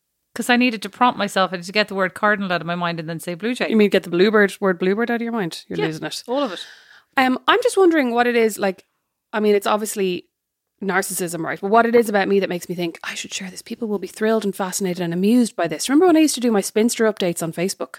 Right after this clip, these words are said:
Speaker 1: No.
Speaker 2: Oh my God, you never paid attention to me in my life
Speaker 1: Sp-,
Speaker 2: once.
Speaker 1: spin-, I mean, I probably went, "Spinster, she's thirty. What's she
Speaker 2: <sighs>
Speaker 1: talking
Speaker 2: It was
Speaker 1: about?"
Speaker 2: c-, 'cause I was living on my own with two cats. I thought it was funny. So
Speaker 1: Yeah,
Speaker 2: I'd be
Speaker 1: I
Speaker 2: like,
Speaker 1: get it.
Speaker 2: "Spinster update."
Speaker 1: This
Speaker 2: Like,
Speaker 1: is
Speaker 2: the cat
Speaker 1: when
Speaker 2: just came in with a budgie.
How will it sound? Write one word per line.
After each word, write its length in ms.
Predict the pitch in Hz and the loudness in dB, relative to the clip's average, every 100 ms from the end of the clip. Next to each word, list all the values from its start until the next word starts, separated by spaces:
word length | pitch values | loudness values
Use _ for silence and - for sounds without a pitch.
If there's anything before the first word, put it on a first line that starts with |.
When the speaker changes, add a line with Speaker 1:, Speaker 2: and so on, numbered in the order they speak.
| _ | _
Speaker 1:
No. 260 | 175 143 226 | -12 -10 -10
Speaker 2:
Oh 500 | _ _ _ _ - | _ _ _ _ -2
my 120 | 349 | 0
God, 180 | 330 196 | 2 2
you 80 | 294 | 4
never 160 | 359 330 | 4 4
paid 200 | 196 175 | 0 -4
attention 280 | 180 175 | -2 -6
to 80 | - | -2
me 60 | 170 | -2
in 40 | |
my 120 | 160 | 0
life 240 | 151 156 - | -2 -4 -6
Speaker 1:
Sp-, 80 | 170 | -6
Speaker 2:
once. 280 | 156 143 269 | -2 0 0
Speaker 1:
spin-, 360 | - - - 330 | 0 -2 -6 -4
I 120 | 294 | -2
mean, 160 | 302 311 | -2 -2
I 100 | - | -4
probably 380 | 277 381 415 339 | -4 -4 0 2
went, 180 | 247 196 | 2 -2
"Spinster, 500 | - 254 247 - 220 | -6 -2 -2 -2 -6
she's 200 | - 156 | -6 -8
thirty. 360 | - 214 196 | -4 -4 -4
What's 260 | 151 165 180 - | -6 -2 -2 -2
she 80 | 196 | -4
Speaker 2:
<sighs> 60 | |
Speaker 1:
talking 160 | 196 196 | -4 2
Speaker 2:
It 40 | |
was 120 | 285 180 | 2 2
Speaker 1:
about?" 160 | 160 | 0
Speaker 2:
c-, 100 | 349 | 0
'cause 160 | - 320 | 0 4
I 60 | |
was 140 | 339 302 | 4 6
living 260 | 311 294 | 4 4
on 60 | 269 | 4
my 120 | 247 | 2
own 80 | 247 | 2
with 120 | 220 | 0
two 160 | - 208 | -2 -4
cats. 280 | 226 220 - | -4 -6 -6
I 40 | |
thought 100 | 202 | -6
it 40 | 190 | -6
was 120 | - | -6
funny. 280 | 202 202 - | -2 -2 -2
So 160 | - | -6
Speaker 1:
Yeah, 20 | |
Speaker 2:
I'd 40 | 185 | -4
be 40 | |
Speaker 1:
I 40 | 196 | -2
Speaker 2:
like, 120 | 180 | -2
Speaker 1:
get 80 | 202 | -4
it. 20 | 175 | 2
Speaker 2:
"Spinster 340 | 285 277 262 | 2 4 4
update." 500 | 214 196 175 131 - | 2 2 -6 -6 -6
Speaker 1:
This 40 | - | -2
Speaker 2:
Like, 140 | 185 | -4
Speaker 1:
is 80 | 226 | -2
Speaker 2:
the 80 | 208 | 2
cat 60 | 254 | 2
Speaker 1:
when 60 | 185 | 2
Speaker 2:
just 160 | 240 | -2
came 120 | 240 | 2
in 80 | 220 | 4
with 100 | 208 | 4
a 40 | 185 | 4
budgie. 400 | 208 190 160 | 2 2 -2